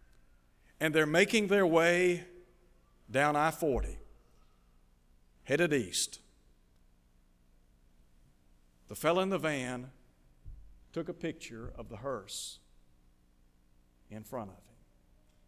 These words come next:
And that hearse was a white Cadillac. And as they were traveling down I forty, the sun was just beginning to rise.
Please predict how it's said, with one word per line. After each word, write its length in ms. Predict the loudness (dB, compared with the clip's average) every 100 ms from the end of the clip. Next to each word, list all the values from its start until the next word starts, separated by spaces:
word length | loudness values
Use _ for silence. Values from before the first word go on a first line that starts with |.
| -20 _ _ _ _ _ _ _ -20 -10
And 120 | 0
that 120 | 0
hearse 500 | 4 6 6 4 0
was 200 | -2 -2
a 40 | -2
white 380 | 2 4 4 2 -6 -20 _ _ _ _
Cadillac. 640 | -4 -2 -2 -8 -12 -14 -20 _ _ _ _ -20 _ _ _ _ _ _ _ _ _ _ _ _ _
And 120 | -2
as 100 | 2
they 120 | 6 6
were 140 | 4
traveling 640 | 0 4 4 4 0 -2 0
down 360 | 0 0 -2
I 260 | -2 -2 -2
forty, 520 | -4 -6 -6 -8 -16 -20 _ _ _ _ _ _ _ _ _ _ _ -10
the 60 |
sun 540 | -4 -4 -2 -4 -4 -8
was 220 | -10 -10
just 680 | -10 -4 -2 -2 -2 -2 -4
beginning 520 | -8 -6 -6 -6 -10
to 100 | -8
rise. 880 | -6 -6 -8 -14 -20 -10 -6 -6